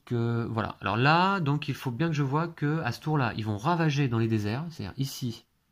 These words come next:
et ici, et ça va faire mal, hein. Et ça va faire mal, et ils vont construire dans les fanges. Alors là, ils sont pas présents, donc pas de souci. Là, il y a une maladie, donc ça va les empêcher de construire. Donc l'action construction, c'est pas trop un problème sur ce tour-là. Ça va être surtout les ravages dans les déserts.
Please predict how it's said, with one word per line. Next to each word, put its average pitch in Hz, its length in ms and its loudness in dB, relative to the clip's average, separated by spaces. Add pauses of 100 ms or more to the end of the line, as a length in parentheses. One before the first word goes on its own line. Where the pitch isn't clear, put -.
(960)
et 107 200 -6
ici, 143 440 -4 (160)
et 92 180 -4
ça 117 160 -6
va 147 80 -2
faire 135 220 -2
mal, 98 160 -2
hein. 113 120 -6 (920)
Et 104 60 -12
ça - 160 -4
va 147 100 -2
faire 107 200 -2
mal, 127 240 0
et 113 100 2
ils 104 80 0
vont 110 140 0
construire 156 400 -2
dans 147 80 4
les 131 100 4
fanges. 92 360 -6
Alors 98 160 -2
là, 135 100 2
ils 135 60 0
sont 120 140 -4
pas 113 120 -2
présents, 110 320 -2
donc 92 120 -6
pas 107 120 -6
de - 100 -20
souci. 127 460 -2 (320)
Là, 127 160 4
il 143 40 6
y 143 40 6
a - 20 6
une 135 60 4
maladie, 127 360 2
donc 107 180 0
ça - 120 -6
va 95 80 -2
les 95 140 -4
empêcher 131 300 -4
de - 40 -10
construire. 107 420 -8
Donc 92 160 -8
l'action 143 280 0
construction, 156 540 -2
c'est 165 180 -4
pas 143 140 -4
trop 151 180 -2
un 139 40 0
problème 139 380 -2
sur - 180 -8
ce - 60 -16
tour-là. 98 300 -8 (580)
Ça 110 160 -2
va 110 80 4
être 107 80 -2
surtout 165 680 -2
les 113 280 2
ravages 139 480 2
dans 120 100 2
les 135 100 6
déserts. 101 380 -2